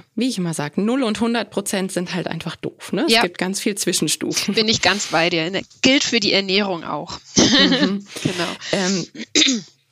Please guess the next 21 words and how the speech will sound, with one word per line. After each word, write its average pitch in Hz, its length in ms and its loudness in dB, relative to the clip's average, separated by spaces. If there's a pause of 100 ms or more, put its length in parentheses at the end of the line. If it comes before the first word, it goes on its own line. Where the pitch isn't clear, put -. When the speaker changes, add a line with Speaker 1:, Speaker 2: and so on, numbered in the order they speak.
(200)
Speaker 1:
gibt's - 420 -2
auf 233 260 -4
Basis 196 480 -2
der 220 140 0
Ernährung 190 560 -2 (160)
Möglichkeiten, 196 960 -2
wie 196 100 -2
man 185 220 -2
bei 180 140 -4
Schmerz 165 600 -4
oder 175 160 -4
jetzt 165 200 -6
so 170 160 -8 (120)
bei 165 140 -4
Gelenkproblemen 185 880 -4
unterstützen - 960 -4
kann? - 300 -2
Ich - 180 -4
hatte 185 240 -4
da 185 220 -2
mal 180 340 -2